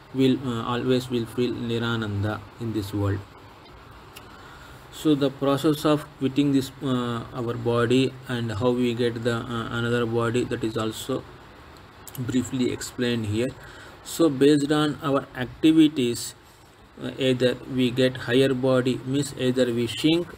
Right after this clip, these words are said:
or we rise this body. This called rising means it says Urdhagati we get, or we shrink means Adhogati. Either we get the better body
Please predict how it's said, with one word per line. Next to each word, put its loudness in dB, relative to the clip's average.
or 2
we 0
rise 2
this -4
body. -4
This -2
called 0
rising 4
means 2
it -4
says 2
Urdhagati 2
we 2
get, 2
or -2
we 0
shrink -2
means 0
Adhogati. 0
Either 2
we 2
get 4
the 0
better 0
body 4